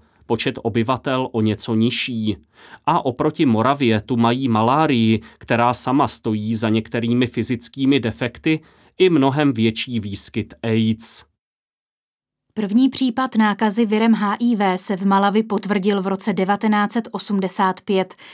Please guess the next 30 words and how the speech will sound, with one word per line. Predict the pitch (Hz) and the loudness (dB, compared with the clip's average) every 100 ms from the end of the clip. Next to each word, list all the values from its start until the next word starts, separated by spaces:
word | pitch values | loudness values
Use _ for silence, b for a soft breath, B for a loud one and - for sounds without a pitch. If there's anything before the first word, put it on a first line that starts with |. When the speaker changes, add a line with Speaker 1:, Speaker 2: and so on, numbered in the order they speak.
| B B | B B
Speaker 2:
Tehdejší | - 196 226 247 214 190 | -6 -2 0 0 -2 0
autoritářská | 214 220 226 220 220 214 - - 226 | 0 0 0 2 2 0 0 0 2
vláda | 220 208 196 190 | 4 4 2 0
prezidenta | 190 190 208 196 196 208 | 0 0 2 2 0 0
Hastingse | 196 196 202 - 226 220 240 | 0 -2 -2 2 2 2 0
Kamusu | 226 196 202 214 262 | 0 0 2 0 0
Bandy | 208 185 185 196 220 B B | 0 2 2 2 0 B B
závažnost | 208 226 233 240 254 233 - | 0 2 2 2 0 0 -4
problému | - 202 208 214 226 | -2 2 4 6 4
zlehčovala | 214 196 - - 247 202 180 170 B B B | 4 0 -2 -2 0 4 2 0 B B B
a | 190 | -2
přispěla | 185 247 226 262 254 | 0 -2 0 0 0
tak | 247 247 - | 0 -4 -6
k | - | -4
tomu, | 233 220 220 | 2 4 4
že | 220 202 | 2 0
v | 175 | 0
devadesátých | 185 196 208 - 233 226 247 - | 0 0 0 0 0 0 -4 -4
letech | 190 180 180 175 | -4 -2 -6 -4
nemocí | 185 202 - 247 233 | -2 -2 -2 -4 -2
aids | 185 180 190 - | -2 -2 -2 -4
trpělo | 214 214 208 208 | -6 -2 0 0
více | 208 196 233 | -2 0 0
než | 208 190 | 0 -2
deset | 180 202 269 262 | -4 -2 -4 -4
procent | - 226 254 233 | -4 -2 0 0
dospělé | 214 196 190 - 220 220 | 0 -2 -4 0 2 2
populace | 220 196 202 190 185 202 | 2 -2 0 0 0 -2
v | 175 | -2
zemi. | 170 190 185 | 2 2 2